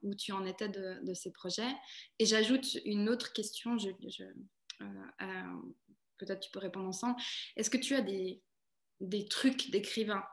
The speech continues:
Est-ce que tu dois écrire toujours au même endroit ? Est-ce que, euh, est-ce que tu as besoin de ta tasse de thé ? Euh, est-ce que t'as des, <laughs> est-ce que t'écris quand les enfants sont couchés ?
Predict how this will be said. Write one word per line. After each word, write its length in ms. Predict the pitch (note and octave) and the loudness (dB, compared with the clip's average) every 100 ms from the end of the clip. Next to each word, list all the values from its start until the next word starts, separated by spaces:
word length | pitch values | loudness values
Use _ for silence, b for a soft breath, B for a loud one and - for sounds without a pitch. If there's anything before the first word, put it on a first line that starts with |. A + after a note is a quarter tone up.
| - | -8
Est-ce 160 | G3 - | -8 -6
que 80 | |
tu 300 | G3 - G3+ | -6 -4 -6
dois 420 | F#3 G#3 G3 G3+ G3 | 0 2 2 4 2
écrire 400 | F#3+ - G#3 - | 0 -2 -2 -2
toujours 320 | A3 G3+ G3+ | -2 -2 0
au 60 | G3+ | 0
même 180 | F#3+ | 2
endroit ? 800 | F3+ F3+ - B3 A#3+ A3+ A3 A3 - | 0 -2 6 8 10 8 6 4 2
Est-ce 140 | G3 | -4
que, 300 | - F#3+ F#3 F3+ B B B B B B - | -4 -4 -4 -6 B B B B B B -2
euh, 640 | F#3+ F3 F3 F3+ F#3 F#3 - - _ _ - | 0 2 2 0 -2 -2 -4 -8 _ _ -6
est-ce 240 | F#3 - | -2 -2
que 100 | G#3+ | -2
tu 360 | G3 - G3+ F#3+ | -2 -2 0 2
as 100 | F3+ | 2
besoin 300 | F3+ F#3 F#3+ | 2 2 0
de 100 | F#3+ | 0
ta 160 | F3+ | -2
tasse 260 | E3+ F3 F3+ | 0 -2 0
de 120 | F3+ | -2
thé ? 580 | F3+ A3+ A3 A3+ A3+ - G#3 | -2 2 4 4 2 -6 -8
Euh, 340 | F#3 F3+ F3 F3 | -8 -6 -8 -8
est-ce 100 | F#3+ | -6
que 100 | - | -6
t'as 120 | G#3 | -4
des, 320 | G3+ F#3+ F#3 - B B B B - | -2 0 -2 -6 B B B B 4
<laughs> 680 | A3 B3 A#3+ A#3 - - - | 8 8 8 6 4 -2 0
est-ce 140 | A3+ A3+ | 2 4
que 60 | |
t'écris 460 | A#3+ A#3+ A#3+ B3+ B3 | 6 8 8 6 6
quand 180 | G#3+ A3+ | 4 2
les 160 | F#3+ | 2
enfants 260 | G3+ G#3 A3 | 2 2 -2
sont 140 | A3 | -2
couchés ? 600 | G3+ G3+ - B3 B3 B3+ | -4 4 6 6 4 2